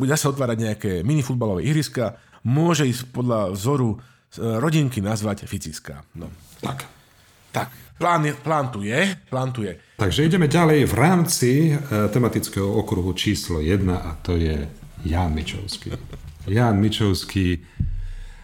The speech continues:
Speaker 2: Ján Mičovský, čo o ňom povedať proste?
Speaker 1: Čo o mne
Speaker 2: Lah-,
Speaker 1: vieš?
Speaker 2: ľahký Vánok, letný Vánok, e,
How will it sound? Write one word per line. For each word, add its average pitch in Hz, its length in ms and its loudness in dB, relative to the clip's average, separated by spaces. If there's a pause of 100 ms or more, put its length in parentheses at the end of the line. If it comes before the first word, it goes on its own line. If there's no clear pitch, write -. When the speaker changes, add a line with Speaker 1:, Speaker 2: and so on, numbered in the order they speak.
(520)
Speaker 2:
Ján 113 320 4
Mičovský, 107 640 0 (320)
čo 156 320 4
o - 80 6
ňom 117 160 2
povedať 98 480 0
proste? - 320 -4
Speaker 1:
Čo 196 160 2
o 226 80 4
mne 214 240 4
Speaker 2:
Lah-, - 80 6
Speaker 1:
vieš? - 480 0 (400)
Speaker 2:
ľahký 135 480 2
Vánok, 110 560 2
letný 127 400 2
Vánok, 98 480 0
e, - 80 -20